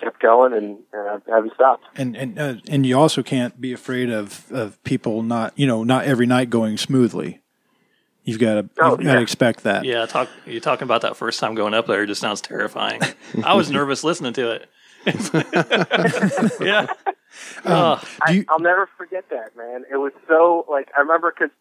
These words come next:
Speaker 1: the host of the show, uh, he's, he's, a, he's now in L A. He's a guy named John Clark, really funny guy, sweetheart of a guy. Um, he was the host of the show that night. Adam comes up and says, "Hey, can my boy get a little time?" And he was like, "Ah, maybe, I don't know." And as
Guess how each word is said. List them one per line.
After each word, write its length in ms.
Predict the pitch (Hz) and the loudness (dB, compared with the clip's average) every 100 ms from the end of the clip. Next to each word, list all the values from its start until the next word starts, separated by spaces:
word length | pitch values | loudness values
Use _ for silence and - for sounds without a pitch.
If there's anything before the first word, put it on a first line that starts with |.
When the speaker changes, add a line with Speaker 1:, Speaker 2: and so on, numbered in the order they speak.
| _ _ - | _ _ -4
Speaker 1:
the 60 | |
host 200 | 151 160 _ | -2 -2 _
of 60 | |
the 100 | 175 | -8
show, 500 | - 160 147 143 143 | -2 4 4 4 2
uh, 200 | 135 123 123 113 - _ - | 4 4 2 -12 -20 _ -18
he's, 120 | 120 - | -18 -14
he's, 160 | 120 | -10
a, 160 | 113 110 - | -8 -8 -6
he's 240 | 131 131 | -6 -2
now 220 | 147 151 | 2 4
in 60 | 135 | 6
L 140 | 123 | 4
A. 80 | 123 | 2
He's 100 | 117 | -2
a 40 | 120 | -4
guy 140 | 120 | -4
named 180 | 117 107 | -4 -8
John 200 | 117 120 | -4 -2
Clark, 260 | - 113 110 | -2 -6 -4
really 200 | 127 127 - | -6 -6 -4
funny 180 | 123 113 | -4 -2
guy, 160 | 104 101 _ | -4 -6 _
sweetheart 360 | 156 143 131 117 | -6 0 2 2
of 100 | 107 | 0
a 40 | |
guy. 340 | 104 110 107 107 - _ _ - | 0 2 2 0 -10 _ _ 0
Um, 240 | 120 117 117 | 2 2 -2
he 100 | 156 | -6
was 120 | 160 | -2
the 80 | 165 | 2
host 160 | 165 - | 2 2
of 60 | |
the 60 | 156 | -6
show 240 | - 143 127 | 2 2 2
that 160 | 120 | 0
night. 240 | 117 113 - _ _ 127 | -2 -4 -6 _ _ 2
Adam 240 | 139 143 | 2 2
comes 220 | 135 135 | -2 -2
up 60 | 127 | -2
and 80 | 117 | -6
says, 100 | 107 | -6
"Hey, 180 | 139 131 | -4 -2
can 140 | 127 113 | -2 -4
my 80 | |
boy 280 | 107 123 127 | -2 0 0
get 160 | 123 120 | 0 -2
a 40 | |
little 240 | 113 113 110 | 0 -2 -2
time?" 400 | 147 156 127 107 _ _ _ | 0 2 0 -6 _ _ _
And 80 | 117 | -10
he 80 | 120 | -10
was 120 | 110 | -4
like, 180 | 101 101 _ | -4 -4 _
"Ah, 280 | 151 160 151 139 | 0 2 0 0
maybe, 400 | 156 156 143 131 | 0 0 0 2
I 120 | 135 | 2
don't 200 | 135 135 | 0 2
know." 260 | 135 127 - | 2 2 0
And 160 | 127 123 | -4 -2
as 140 | 127 | -6